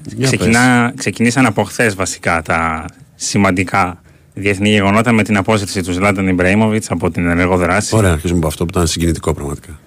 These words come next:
Speaker 2: Ήτανε, ήταν ένας, το σοκαριστικό του πράγματος ήταν ότι κανείς δεν περίμενε ότι η τελετή είχε γίνει για αυτό το λόγο.
Speaker 1: Μμμ.
Speaker 2: Όλοι θεωρούσαν ότι απλά θα τον αποχαιρετούσε η Μίλαν και ο ίδιος απο-, απο-, επέλεξε να αποχαιρετήσει ουσιαστικά το
Speaker 1: Το
Speaker 2: ποδόσφαιρο.
Speaker 1: ποδόσφαιρο. Μμμ.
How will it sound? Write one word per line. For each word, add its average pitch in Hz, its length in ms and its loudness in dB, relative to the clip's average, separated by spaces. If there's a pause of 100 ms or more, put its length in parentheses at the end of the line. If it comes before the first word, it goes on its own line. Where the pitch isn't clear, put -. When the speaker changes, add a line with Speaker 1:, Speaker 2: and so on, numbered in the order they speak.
(160)
Speaker 2:
Ήτανε, 98 760 0 (180)
ήταν 120 300 0
ένας, 123 440 2
το - 100 -6
σοκαριστικό 104 540 -2
του 123 120 0
πράγματος 123 440 2
ήταν 131 200 2
ότι 120 180 0
κανείς 110 300 0
δεν 127 120 0
περίμενε 92 400 0
ότι 85 160 -2
η 82 80 -2
τελετή 82 340 -4
είχε 87 120 -2
γίνει 80 180 -2
για 78 100 -4
αυτό 87 120 -6
το 80 120 -8
λόγο. 104 360 0 (160)
Speaker 1:
Μμμ. 78 260 2 (100)
Speaker 2:
Όλοι 117 200 2
θεωρούσαν 113 340 0
ότι 104 140 0
απλά 104 180 -2
θα 104 100 -4
τον 95 140 -2
αποχαιρετούσε 92 540 -2
η 98 40 2
Μίλαν 117 320 2
και 113 100 -2
ο 107 40 4
ίδιος 110 220 0
απο-, 101 180 -6 (160)
απο-, 101 500 0
επέλεξε 110 400 -2
να 110 60 0
αποχαιρετήσει 101 460 -2
ουσιαστικά 107 340 -2
το - 40 -6
Speaker 1:
Το - 60 0
Speaker 2:
ποδόσφαιρο. 90 400 2
Speaker 1:
ποδόσφαιρο. - 960 -6
Μμμ. 69 60 -4